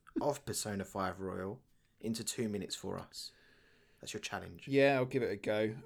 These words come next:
Speaker 2: Um, to
Speaker 1: Would you
Speaker 2: any
Speaker 1: like me
Speaker 2: listeners,
Speaker 1: to
Speaker 2: spo-, spoilers ahead. We're gonna probably spoil the whole thing here. Um,
Speaker 1: I'm gonna set you a timer as well, so
Speaker 2: Okay.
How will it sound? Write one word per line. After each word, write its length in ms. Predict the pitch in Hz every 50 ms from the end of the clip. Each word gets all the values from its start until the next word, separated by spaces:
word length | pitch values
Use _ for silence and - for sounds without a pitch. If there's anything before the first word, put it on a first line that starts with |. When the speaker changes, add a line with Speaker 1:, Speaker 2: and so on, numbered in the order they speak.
| -
Speaker 2:
Um, 520 | 113 110 107 110 110 110 110 110 107 107 110 - - - _ _ _ _ _ _ _ _ _ _ - _
to 160 | - - - 123
Speaker 1:
Would 60 | 117
you 60 | 113
Speaker 2:
any 160 | - 120 120
Speaker 1:
like 80 | 113 113
me 20 |
Speaker 2:
listeners, 480 | 117 107 - - - 117 110 110 - -
Speaker 1:
to 80 | -
Speaker 2:
spo-, 200 | _ 135 - -
spoilers 460 | - - - - 127 120 113 110 101 107
ahead. 340 | 104 104 101 98 98 - - _ _ _ - -
We're 120 | - 110
gonna 160 | 104 110 104
probably 320 | - - - 113 95 104 104
spoil 300 | - - - 104 101 98
the 80 | 98
whole 180 | 101 98 98 92
thing 340 | - - 104 104 104 104 107 - -
here. 280 | 113 110 107 101 107 - - - - - - - - - - - -
Um, 420 | 110 107 101 101 101 101 101 104
Speaker 1:
I'm 160 | 110 107 107
gonna 160 | 101 104 104 101
set 300 | - - - 139 - 92
you 100 | 110 110
a 60 | 98
timer 440 | - - - 107 101 98 101 101 98
as 140 | 98 101
well, 260 | 107 98 98 104 113 123
so 240 | - - - 101 98 98 98 98 98 95 98
Speaker 2:
Okay. 380 | 107 - - - 110 104 98